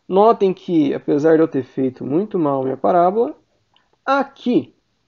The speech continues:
o que que tá acontecendo nesse ponto aqui, ó? Isso daqui,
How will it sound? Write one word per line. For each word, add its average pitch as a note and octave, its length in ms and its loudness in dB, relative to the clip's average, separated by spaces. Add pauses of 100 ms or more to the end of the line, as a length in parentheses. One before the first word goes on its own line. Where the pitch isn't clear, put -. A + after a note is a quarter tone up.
(360)
o - 420 -16
que G#3 160 -12
que - 80 -18
tá F#3 140 0
acontecendo D#3 560 -4
nesse C#3+ 240 -4
ponto C#3 320 -8
aqui, G#3+ 260 -2
ó? - 140 -2 (580)
Isso B3 320 -6
daqui, G3 600 0